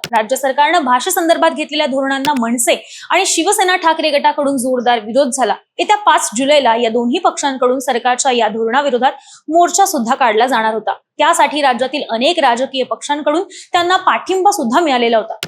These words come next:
राज्यात असं पहिल्यांदाच होणार होतं की राज ठाकरे आणि उद्धव ठाकरे एखाद्या मुद्द्यावरती एकत्रित येणार होते. त्याचबरोबर राज्यातील बाकी विरोधी पक्षही बिनशर्त या मोर्चामध्ये सहभागी होणार होते.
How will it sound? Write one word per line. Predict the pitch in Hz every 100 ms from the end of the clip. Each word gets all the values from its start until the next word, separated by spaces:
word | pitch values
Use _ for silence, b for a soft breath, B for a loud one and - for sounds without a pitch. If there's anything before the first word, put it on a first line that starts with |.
| -
राज्यात | 269 294 294 320
असं | 285 302
पहिल्यांदाच | 285 269 277 339 359 -
होणार | 277
होतं | 330 330 208 b b _
की | 392
राज | 294 320 359
ठाकरे | 359 349 359 403
आणि | 285 285
उद्धव | 277 202 285 277
ठाकरे | 240 240 320
एखाद्या | 254 233 262 262
मुद्द्यावरती | 247 233 208 320 269 220 339 262
एकत्रित | - 349 381 392
येणार | 254 220
होते. | 220 - - b b -
त्याचबरोबर | 320 302 349 349 381
राज्यातील | 294 240 302 349 359
बाकी | 262 233 330
विरोधी | 285 277 277
पक्षही | - - - 277 269
बिनशर्त | 240 240 240 349 381 415
या | 339
मोर्चामध्ये | 269 233 220 294 262 233 277
सहभागी | 269 240 226 233
होणार | 302 285 240
होते. | 208 -